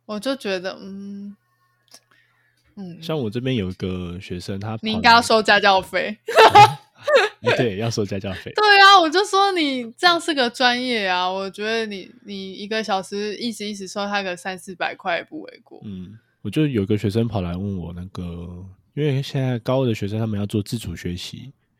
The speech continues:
Speaker 2: 然后他就问我说自主学习要做什么，我一开始开了一个超难的题目给他。
Speaker 1: 嗯。
Speaker 2: 我就说，“那你就来做人工智慧的东西啊。”然后他就听到就傻眼。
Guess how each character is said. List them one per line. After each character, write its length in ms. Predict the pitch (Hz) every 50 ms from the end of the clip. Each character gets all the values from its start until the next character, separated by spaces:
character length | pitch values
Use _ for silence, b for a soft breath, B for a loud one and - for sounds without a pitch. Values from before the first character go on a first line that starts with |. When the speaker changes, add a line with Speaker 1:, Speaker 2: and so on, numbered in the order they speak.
| _ _ _ _ _ _ _ _ _ _ _ _
Speaker 2:
然 40 | -
后 60 | 110
他 100 | 104 135 127
就 120 | 147 151
问 100 | 143 127
我 60 | 107
说 140 | - - 123
自 140 | 117 - 131
主 120 | 113 95
学 140 | 90 - 98
习 160 | 92 - 101
要 80 | 95 98
做 140 | - 104 95
什 120 | - 98
么， 100 | 92 -
我 40 | 101
一 40 | 123
开 120 | - 147
始 80 | 110 107
开 180 | - - 120
了 60 | 110
一 20 | 104
个 80 | 104
超 200 | 98 - - 120 113
难 100 | 110 95
的 80 | 87
题 160 | 90 - - 92
目 120 | 92 92
给 140 | 92 85 -
他。 260 | - - - 107 131 _ _ _ _ _ _ _ _ _ _ _ _ _ _ _ _ _ _
Speaker 1:
嗯。 240 | - 190 180 170 165 -
Speaker 2:
我 60 | - 95
就 80 | 120
说 180 | 127 - 135 135
，“那 80 | 135
你 60 | 123 104
就 120 | - 117
来 120 | 107 98
做 120 | 95 - 113
人 140 | 101 95 101
工 140 | 104 101
智 160 | 101 101 107 104
慧 120 | - 101
的 120 | 90 87
东 180 | 87 87 87 95
西 160 | - - 90
啊。” 140 | 85 85 85 95 95
然 80 | 90 87
后 140 | 98 107
他 100 | 98 107
就 160 | 101 98 110 107
听 160 | - - 101
到 100 | 101 98
就 120 | 101 104
傻 240 | 101 - 92 85 85
眼。 120 | 90 87